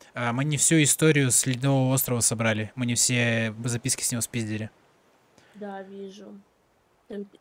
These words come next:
Speaker 2: Темперенс, да?
Speaker 1: Да.
Speaker 2: И еще знаешь че? Локейт, а, ой, кэш коллек-, коллектор.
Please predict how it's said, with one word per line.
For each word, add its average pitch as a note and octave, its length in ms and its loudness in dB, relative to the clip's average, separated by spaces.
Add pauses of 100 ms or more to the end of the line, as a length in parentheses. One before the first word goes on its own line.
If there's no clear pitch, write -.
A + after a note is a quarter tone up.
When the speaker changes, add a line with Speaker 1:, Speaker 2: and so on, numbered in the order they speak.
Speaker 2:
Темперенс, G3+ 680 -12
да? G3 320 -16
Speaker 1:
Да. A#2 480 -4 (1120)
Speaker 2:
И A#3 60 -16
еще A3+ 340 -12
знаешь A3+ 300 -12
че? G#3+ 320 -14 (400)
Локейт, A3+ 580 -10 (460)
а, G3 260 -14
ой, G3+ 280 -10
кэш C4 240 -12
коллек-, A#3 440 -14 (140)
коллектор. G#3 520 -16